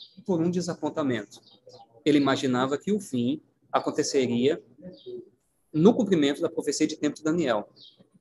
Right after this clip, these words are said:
Exatamente o que aconteceu com o movimento milerita, porque eles também acreditavam que o fim se daria, é, no cumprimento da profe-, da profecia de tempo de Daniel. Então, a experiência de João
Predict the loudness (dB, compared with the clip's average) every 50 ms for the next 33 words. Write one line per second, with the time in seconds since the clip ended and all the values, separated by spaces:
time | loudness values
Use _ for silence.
0 | _ _ 6 8 8 8 6 4 2 4 4 4 4 4 2 2 0 -2 0 0
1 | 0 2 2 2 2 2 2 2 2 2 2 0 0 0 2 2 2 2 0 -2
2 | -2 -2 -2 0 0 0 0 -2 -4 -4 -4 -4 -4 -4 -6 -10 -10 -10 -10 -12
3 | -14 -18 -20 -20 _ -20 -20 _ -20 -20 -20 -18 -18 -18 -18 _ 4 4 4 6
4 | 6 4 4 4 2 0 -2 -2 0 0 0 0 -2 -2 -4 -2 0 2 2 2
5 | 2 0 -2 -2 0 -2 -2 -2 -2 -2 -2 -2 -2 -2 0 2 2 2 2 0
6 | 0 0 0 -2 -2 -6 _ _ _ _ _ _ _ -20 -20 -14 _ -2 2 4
7 | 6 6 6 6 6 4 2 0 -2 -2 0 2 2 0 0 -2 -4 -4 -4 -4
8 | -8 -12 -10 -10 -4 -2 -2 -2 -4 -6 -8 -8 -8 -6 -4 -4 -4 -4 -4 -6
9 | -6 -4 -4 -4 -4 -6 -8 -12 -12 -12 -14 -14 -4 0 0 0 2 2 2 2
10 | 2 2 2 -2 -6 -12 -20 _ -20 -20 -20 -8 -2 0 6 8 8 8 8 6
11 | 2 0 0 0 0 2 2 4 4 6 6 6 6 4 2 0 -2 -2 -4 -6
12 | -10 -12 -4 -2 0 0 0 -2 -2 0 0 2 2 0 -2